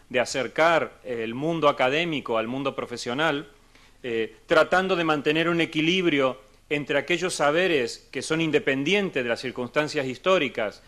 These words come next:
y aquellas prácticas que dependen exclusivamente de las circunstancias en las que se vive, este equilibrio es casi la esencia del periodista. Hay que saber historia, el ejemplo que ponían en la mesa anterior, pero luego, digamos, el día a día nos hace valorar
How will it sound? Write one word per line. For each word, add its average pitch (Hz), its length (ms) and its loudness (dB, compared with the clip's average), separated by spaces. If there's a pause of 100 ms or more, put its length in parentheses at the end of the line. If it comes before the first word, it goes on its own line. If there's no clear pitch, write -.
(200)
y 139 100 -2
aquellas 156 340 0
prácticas 170 640 0
que 131 100 -4
dependen 147 480 0
exclusivamente 156 1000 -2
de 113 80 -4
las 107 100 -6
circunstancias 143 560 -6
en 139 60 -6
las 131 100 -6
que 151 100 -6
se 165 140 -6
vive, 160 320 0 (480)
este 175 220 0
equilibrio 190 580 0
es 156 220 2
casi 156 340 0
la 127 80 0
esencia 135 340 -4
del 113 100 -4
periodista. 107 540 -4 (600)
Hay 131 120 0
que 127 100 -6
saber 135 300 2
historia, 185 560 2 (120)
el 117 140 -10
ejemplo 127 300 -4
que 120 100 -4
ponían 123 300 -4
en 120 60 -6
la 120 100 -4
mesa 131 200 -8
anterior, 170 480 0 (260)
pero 165 280 4
luego, 151 520 0 (120)
digamos, 131 420 -8
el 117 200 -8
día 143 180 6
a 135 60 4
día 165 200 2
nos 139 160 -2
hace 139 260 -2
valorar 139 600 2